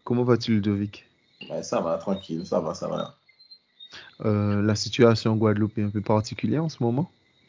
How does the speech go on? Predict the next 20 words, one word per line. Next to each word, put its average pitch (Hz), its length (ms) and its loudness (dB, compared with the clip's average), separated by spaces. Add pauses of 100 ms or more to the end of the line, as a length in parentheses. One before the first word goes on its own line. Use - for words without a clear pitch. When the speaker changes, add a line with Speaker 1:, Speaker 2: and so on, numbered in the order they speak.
Speaker 2:
Ouais, 80 500 0
c'est, - 260 -8
c'est, 82 280 -12
c'est - 200 -6
tendu, 92 480 0
on 87 140 -2
essaye 92 280 -4
de, - 40 -4 (840)
on 95 140 4
essaye 110 400 4
de, 110 160 4
de 107 140 0
survivre. 107 760 -2 (540)
Speaker 1:
<laughs> 285 80 2 (360)
Speaker 2:
Euh, 170 120 8
ça, 104 160 0 (100)
ça 85 80 -2
va 90 120 -2
aller. 85 200 -4 (1040)
Speaker 1:
Ok. 117 260 8